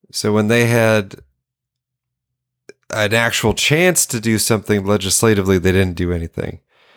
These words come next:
And then once the Republicans were back in, it's like, "Oh, we can blame them. Oh, look, I'm trying. I'm trying to do that campaign promise. Oh, oops. Can't do it." But, uh, yeah, don't worry about it. We,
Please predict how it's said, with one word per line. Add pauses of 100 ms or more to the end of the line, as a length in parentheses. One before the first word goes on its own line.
(160)
And
then
once
the
Republicans
were
back
in,
it's
like,
"Oh,
we
can
blame
them. (560)
Oh,
look,
I'm
trying. (120)
I'm
trying
to
do
that
campaign
promise. (260)
Oh,
oops. (360)
Can't
do
it." (1000)
But,
uh,
yeah,
don't
worry
about
it.
We,